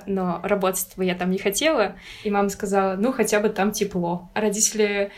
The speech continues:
до последнего боялись, и моя мама говорила: "Может, не стоит ехать". Переживали и говорили, а сейчас, когда я присылаю им фотографии, они говорят: "О, надеемся, что откроют границы, надеюсь, ты поедешь туда ещё раз, и мы к тебе приедем". И просто они говорят:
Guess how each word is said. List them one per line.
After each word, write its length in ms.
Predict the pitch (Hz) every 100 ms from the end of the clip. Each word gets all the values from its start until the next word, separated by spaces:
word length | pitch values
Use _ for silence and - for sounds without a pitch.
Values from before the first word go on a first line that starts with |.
| - -
до 100 | 202
последнего 920 | 220 220 220 214 208 196 190 190 185
боялись, 520 | 196 196 214 233 226
и 40 | 202
моя 200 | 196 196
мама 220 | 196 196
говорила: 300 | 190 190 190
"Может, 420 | 196 208 202 -
не 80 | 196
стоит 400 | - 196 208 226
ехать". 520 | 208 202 202 214 - - - - - -
Переживали 600 | 240 233 220 214 226 262
и 20 |
говорили, 380 | 202 208 226 285
а 40 | 233
сейчас, 320 | 240 240 - -
когда 200 | 214 208
я 60 |
присылаю 360 | 208 - 214 220
им 60 |
фотографии, 800 | 214 220 208 208 - - 240 220 - - -
они 160 | 226
говорят: 200 | 214 208 - - - -
"О, 380 | 226 226 214 208
надеемся, 360 | 202 226 240
что 200 | - -
откроют 400 | 208 - 220 220
границы, 440 | 220 202 202 247 233
надеюсь, 240 | 196 208
ты 120 | 226 226
поедешь 340 | 202 196 -
туда 120 | 208
ещё 240 | 202 - 220
раз, 260 | 262 -
и 40 | 214
мы 80 |
к 60 | 208
тебе 180 | 208 208
приедем". 640 | 214 220 190 185 190 196 - - - -
И 220 | 208 202
просто 360 | 190 214 - 196
они 160 | 208
говорят: 220 | 202 208